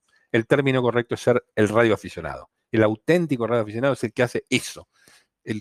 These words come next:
que no se conforma con comprar el equipo, enchufarlo y usarlo, sino en que tiene que tocarlo, abrirlo, probarlo, cambiar la antena, ver dónde llega.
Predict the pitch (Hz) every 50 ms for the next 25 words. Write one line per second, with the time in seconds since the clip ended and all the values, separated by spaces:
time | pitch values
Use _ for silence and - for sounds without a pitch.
0 | _ - - 120 117 - _ - 123 139 160 151 - 151 127 - 131 127 123 -
1 | - 147 143 139 131 120 117 113 110 120 117 117 127 131 131 135 143 147 175 170
2 | 147 120 110 107 - - 107 - 135 135 135 127 117 113 113 - - 185 196 190
3 | 156 120 - - 113 131 170 185 175 - - 113 - - 170 160 131 123 117 -
4 | 127 - - 160 147 139 135 139 151 165 160 151 139 131 123 135 139 160 165 151
5 | 143 135 135 139 147 147 139 139 143 143 143 - 170 160 147 143 139 139 139 143
6 | 139 135 135 135 139 160 165 156 147 139 139 139